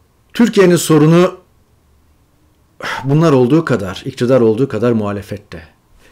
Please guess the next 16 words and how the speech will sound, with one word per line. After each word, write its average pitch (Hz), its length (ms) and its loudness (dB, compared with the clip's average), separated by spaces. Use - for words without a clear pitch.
Kemal 175 260 0
Kılıçdaroğlu 139 840 -2
orada 131 320 2
Anayasa 127 340 -2
Mahkemesi'nin 110 640 -6
hemen 123 300 0
yanında 95 540 -12
Erdoğan'la 127 600 0
aynı 127 280 0
sırada, 101 360 -12
meclis 123 380 -4
başkanıyla 113 440 -4
aynı 131 280 -2
sırada 110 320 -6
oturduğu 107 460 -2
sürece, 113 520 -2